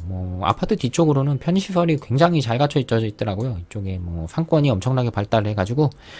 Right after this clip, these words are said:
제가 지금 나와서 뭐 가고 있는데, 뭐 이쪽에 상권이 뭐 엄청나더라고요. 그래서 이 뒤로 나가면은 뭐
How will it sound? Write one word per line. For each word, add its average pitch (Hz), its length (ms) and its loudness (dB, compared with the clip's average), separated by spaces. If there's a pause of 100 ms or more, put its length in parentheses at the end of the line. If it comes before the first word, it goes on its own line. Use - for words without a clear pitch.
(140)
제가 151 200 4
지금 147 280 2
나와서 139 680 8
뭐 123 200 2
가고 139 280 4
있는데, 131 360 2
뭐 98 160 -2
이쪽에 127 680 -2
상권이 143 480 -2
뭐 95 300 -2
엄청나더라고요. 117 840 4
그래서 101 320 -4 (360)
이 147 100 2
뒤로 151 220 4
나가면은 131 960 4
뭐 82 540 -8